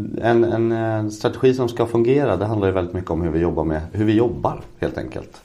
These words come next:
Eh, vad har vi för arbetssätt och, och människorna, förstår de det här? Och de, alltså, de lyckade exemplen vi ser, det är när man jobbar väldigt mycket med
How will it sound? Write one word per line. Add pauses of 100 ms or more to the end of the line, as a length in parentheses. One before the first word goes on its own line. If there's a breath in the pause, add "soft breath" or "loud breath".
(240)
Eh,
vad
har
vi
för (360 loud breath)
arbetssätt
och,
och
människorna,
förstår
de
det
här? (480 soft breath)
Och
de,
alltså, (720)
de
lyckade
exemplen
vi
ser,
det
är
när
man
jobbar (140)
väldigt
mycket
med